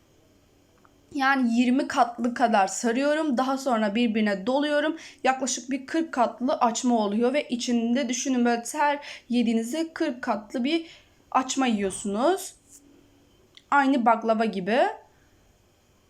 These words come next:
Ve şimdi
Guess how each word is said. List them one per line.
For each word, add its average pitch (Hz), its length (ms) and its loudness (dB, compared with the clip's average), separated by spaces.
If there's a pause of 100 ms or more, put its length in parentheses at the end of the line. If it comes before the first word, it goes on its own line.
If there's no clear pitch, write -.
(2250)
Ve 330 140 4
şimdi 294 640 2